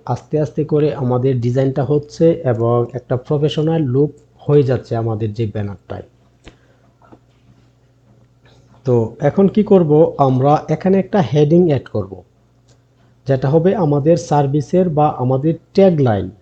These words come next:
তো আমরা এই ট্যাগলাইনগুলি কোথা থেকে পাবো? ট্যাগলাইনগুলি পাওয়ার জন্য আমরা চলে যাব হচ্ছে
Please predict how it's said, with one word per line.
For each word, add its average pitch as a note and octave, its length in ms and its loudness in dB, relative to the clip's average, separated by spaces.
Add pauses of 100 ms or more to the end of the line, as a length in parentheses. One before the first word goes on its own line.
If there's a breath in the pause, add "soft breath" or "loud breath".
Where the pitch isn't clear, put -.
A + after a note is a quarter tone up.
(140)
তো B2 120 -2
আমরা C#3+ 400 0
এই E3+ 200 0
ট্যাগলাইনগুলি F3+ 760 2
কোথা F3 300 0
থেকে A#2 220 -2
পাবো? F#2+ 320 -10 (720 soft breath)
ট্যাগলাইনগুলি F3+ 640 4
পাওয়ার F3+ 400 4
জন্য D3+ 520 2
আমরা B2+ 320 0
চলে E3+ 300 0
যাব F3 460 0
হচ্ছে C#3+ 680 0